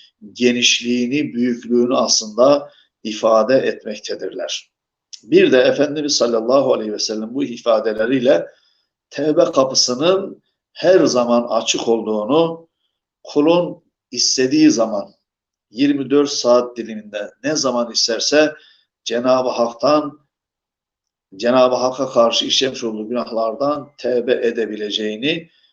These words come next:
bize haber vermektedir. Evet.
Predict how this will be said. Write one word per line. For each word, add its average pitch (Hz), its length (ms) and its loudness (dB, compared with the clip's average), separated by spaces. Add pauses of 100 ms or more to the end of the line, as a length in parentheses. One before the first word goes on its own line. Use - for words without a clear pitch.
(160)
bize 131 680 0 (160)
haber 113 480 2
vermektedir. 104 880 -2 (1000)
Evet. - 440 -6